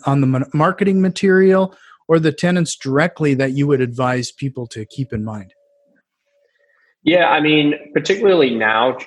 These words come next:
Speaker 2: just with what's happening in twenty twenty, I think it's important for landlords to adopt some sort of technology. Um, tenants are looking for that because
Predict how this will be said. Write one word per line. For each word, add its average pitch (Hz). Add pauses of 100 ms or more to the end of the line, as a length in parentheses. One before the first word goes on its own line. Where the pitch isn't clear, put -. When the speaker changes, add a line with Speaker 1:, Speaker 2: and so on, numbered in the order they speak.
Speaker 2:
just -
with 127
what's 120
happening 117
in 110
twenty 117
twenty, 175 (200)
I -
think 139
it's -
important 131
for 123
landlords 120
to 127
adopt 113
some 117
sort 113
of -
technology. 107
Um, 110
tenants 135
are 127
looking 127
for 135
that 127
because 117